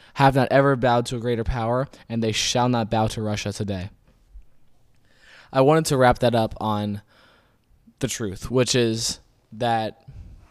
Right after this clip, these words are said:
Putin is making a choice that his people, the people of his large country don't support, the ones that people in Ukraine don't support, one that only a few people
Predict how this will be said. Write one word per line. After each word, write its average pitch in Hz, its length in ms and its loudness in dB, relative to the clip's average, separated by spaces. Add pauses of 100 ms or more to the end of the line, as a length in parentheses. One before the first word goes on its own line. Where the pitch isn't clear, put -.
(280)
Putin 156 640 6
is 120 540 0 (920)
making 139 300 0
a 135 40 -2
choice 120 460 2
that 113 280 -2
his 113 180 -6
people, 143 580 2 (400)
the 123 80 0
people 139 300 4
of 131 80 6
his 131 200 0
large 123 300 2
country 120 240 -2
don't 113 140 -2
support, 110 400 -4 (340)
the 120 80 -4
ones 120 240 2
that 113 140 -2
people 120 280 -2
in 120 80 0
Ukraine 123 600 4
don't 110 180 -2
support, 110 460 -8 (340)
one 139 280 6
that 131 200 6
only 143 500 2 (380)
a 123 140 0
few 151 640 2
people 131 580 0